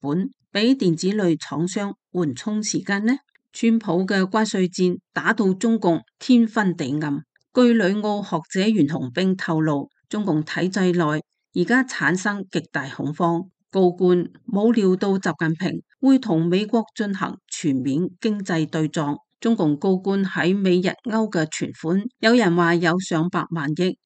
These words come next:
如果經濟對撞導致軍事衝突，呢啲財富肯定會被沒收。但係習近平喺呢場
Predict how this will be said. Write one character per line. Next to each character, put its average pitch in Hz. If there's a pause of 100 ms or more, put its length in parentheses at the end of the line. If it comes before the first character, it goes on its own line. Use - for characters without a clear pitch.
(160)
如 202
果 214
經 311
濟 214
對 180
撞 156 (240)
導 175
致 185
軍 220
事 147
衝 185
突， 180
呢 -
啲 214
財 156
富 190
肯 190
定 175
會 180
被 156
沒 160
收。 185 (460)
但 208
係 196
習 185
近 175
平 -
喺 202
呢 247
場 156